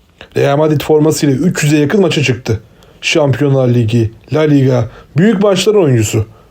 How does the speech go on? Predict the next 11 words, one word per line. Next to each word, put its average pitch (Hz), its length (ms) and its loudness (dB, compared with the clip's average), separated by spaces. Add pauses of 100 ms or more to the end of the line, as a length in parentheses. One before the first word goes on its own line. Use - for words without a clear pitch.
(140)
Takım 143 260 0
savunmasına 127 560 0
katkısı 143 400 -2
yüksek. 170 460 -2 (420)
Hücumda 143 360 0
istikrar 139 520 -2
değil 190 300 0 (300)
ama 131 220 0
oyuna 135 280 2
katkı 127 320 -2
sağlıyor. 113 400 0